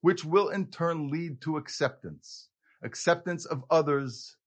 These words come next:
acceptance by others, acceptance by Hashem, and perhaps the ultimate acceptance,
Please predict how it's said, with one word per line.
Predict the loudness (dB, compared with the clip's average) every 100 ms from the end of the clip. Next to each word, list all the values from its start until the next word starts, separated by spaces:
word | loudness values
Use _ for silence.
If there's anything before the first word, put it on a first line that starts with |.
| _ _ -10
acceptance | -8 2 2 2 -2 -4
by | -6 2 8 8 8 6
others, | 4 6 4 0 -2 -10 -16 _ _ _ -10
acceptance | -8 2 0 2 -6 -2
by | 4 4 4
Hashem, | 0 -2 0 2 2 -2 -6 _ _ _ _ -6
and | -4
perhaps | -2 2 2 0 -2
the | -8 0
ultimate | 0 2 0 -2
acceptance, | -2 -2 -4 -4 -8 -8 -14